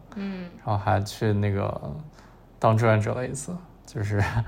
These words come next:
Speaker 2: <laughs> 在这么多小时了之后冥想，发现你，就之前播客也说了，你不可能只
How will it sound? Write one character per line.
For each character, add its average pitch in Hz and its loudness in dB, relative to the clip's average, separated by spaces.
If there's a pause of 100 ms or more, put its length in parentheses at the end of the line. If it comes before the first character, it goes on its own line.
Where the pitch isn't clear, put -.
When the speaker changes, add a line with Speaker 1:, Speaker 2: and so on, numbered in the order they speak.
(240)
Speaker 2:
<laughs> - -20
在 123 2
这 135 4
么 127 4
多 123 6
小 104 4
时 101 0
了 107 4
之 110 0
后 117 0
冥 101 4
想， 101 4
发 104 2
现 101 0
你， 98 -2 (760)
就 - -2
之 165 0
前 123 6
播 143 6
客 143 6
也 101 6
说 120 2
了， 135 4
你 101 0
不 107 -2
可 117 -2
能 101 2
只 107 -6